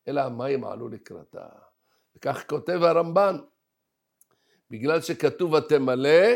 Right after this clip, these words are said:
ולא כתוב "ותשאב", סימן שהמים עלו לקראתה. אבל מה זה עושה? זה מזמן לנו שאלה אחרת.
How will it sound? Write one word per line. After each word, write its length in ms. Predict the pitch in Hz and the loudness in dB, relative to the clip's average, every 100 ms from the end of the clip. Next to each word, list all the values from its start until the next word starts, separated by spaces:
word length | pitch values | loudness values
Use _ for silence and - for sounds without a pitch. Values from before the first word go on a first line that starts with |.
| - - _ _ _ _ - | 0 -14 _ _ _ _ -2
ולא 260 | 139 180 185 | 0 0 0
כתוב 340 | 175 185 165 | 0 0 2
"ותשאב", 800 | 151 139 123 - - 170 202 233 | 0 0 -8 -10 -4 0 2 2
סימן 1000 | 170 - 165 156 151 160 185 208 247 - - _ _ | 0 -8 -4 -4 -2 0 4 4 2 -6 -20 _ _
שהמים 920 | - 98 120 120 120 131 139 131 131 120 | -14 -10 -8 -10 -8 -6 -6 -6 -8 -10
עלו 240 | 117 117 | -10 -12
לקראתה. 520 | 113 _ 113 104 110 | -14 _ -12 -10 -12
אבל 160 | 107 117 | -10 -8
מה 180 | 131 143 | -6 -4
זה 120 | 139 | -4
עושה? 420 | 131 - 120 117 - _ _ _ _ | -6 -12 -14 -14 -16 _ _ _ _
זה 220 | - 98 120 | -18 -12 -10
מזמן 580 | 120 101 123 131 156 | -10 -10 -8 -6 -6
לנו 460 | 160 156 156 156 151 | -6 -10 -10 -10 -12
שאלה 560 | 127 147 147 143 117 113 | -12 -8 -8 -8 -8 -12
אחרת. 800 | - 101 92 90 85 82 - | -14 -16 -14 -16 -18 -20 -20